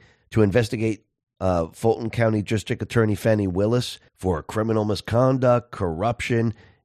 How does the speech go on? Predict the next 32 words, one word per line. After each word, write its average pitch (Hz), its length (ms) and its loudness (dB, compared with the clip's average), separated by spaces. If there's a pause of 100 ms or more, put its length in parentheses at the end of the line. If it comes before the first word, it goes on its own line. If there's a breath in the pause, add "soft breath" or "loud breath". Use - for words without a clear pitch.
(280 soft breath)
with 104 240 0
Nathan 101 460 0
Wade. 78 380 0 (140)
You 139 220 0
name 123 280 0
it, 120 160 -4 (280)
they're 123 240 4
looking 110 400 -2
into 95 360 -2
it. 71 200 -6 (480)
But 123 180 -4
Technofog, 117 600 0
he 120 100 0
put 123 200 -2
this 110 180 -2
out 101 160 2
on 90 160 2
X 95 200 -4
and 90 80 -8
said, 95 260 0 (540 soft breath)
"Latest 180 320 2
Trump 143 240 0
filing 127 440 4
in 110 120 2
the 92 280 2
Georgia 110 380 0
rico 104 320 -2
case 87 300 -4
makes 90 220 -2
a 87 60 -2
great 92 320 -4
point. 85 300 -4